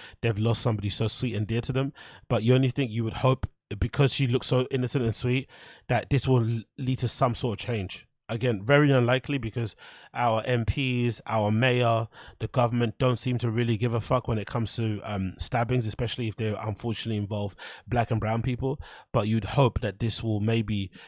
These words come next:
um, tug at the heartstrings of people and they will legitimately start maybe making some changes because this is just too much, man. It's becoming, coming, coming really, really, really too much. But again, thoughts and prayers to Elian Andam, really and truly. Um, thoughts and prayers out to her and her family. Can't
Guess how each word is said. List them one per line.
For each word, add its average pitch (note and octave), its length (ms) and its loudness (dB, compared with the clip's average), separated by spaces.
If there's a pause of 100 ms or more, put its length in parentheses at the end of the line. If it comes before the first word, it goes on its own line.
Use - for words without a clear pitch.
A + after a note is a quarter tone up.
(140)
um, G2 300 -2
tug C3+ 260 0
at A#2+ 60 -2
the G#2 100 -4
heartstrings A2 520 0
of G2+ 100 -2
people G#2+ 380 -4
and G#2 100 -2
they G2+ 80 -2
will G2+ 160 -2
legitimately G#2 560 -2
start G2+ 320 -4
maybe G2+ 200 -4
making G2+ 260 -4
some F#2+ 180 -8
changes G2+ 340 -6
because F#2 340 -12 (340)
this C3 160 -6
is G#2+ 80 -10
just F#2+ 200 -10
too G#2 160 -6
much, G2 280 -8
man. F2+ 220 -10 (720)
It's A#2+ 100 -6
becoming, B2+ 420 2
coming, A#2+ 300 -2
coming G2 420 -6
really, A#2 300 -2
really, G2 220 -4
really F#2 200 -8
too G2 200 -10
much. F#2 320 -8
But G#2 140 -4
again, A2 280 0 (340)
thoughts C#3+ 280 2
and B2+ 120 4
prayers C3 340 2
to - 140 -6
Elian A#2+ 360 2
Andam, A2+ 540 0 (360)
really A2+ 300 2
and G#2+ 80 0
truly. G#2+ 500 -2 (100)
Um, G2+ 200 -2
thoughts A2+ 280 -4
and G#2+ 120 -4
prayers G#2+ 260 -2
out G2+ 180 -2
to - 120 -4
her A2 180 2
and G2+ 100 0
her F#2 60 -2
family. G2+ 520 -2
Can't A#2 340 -2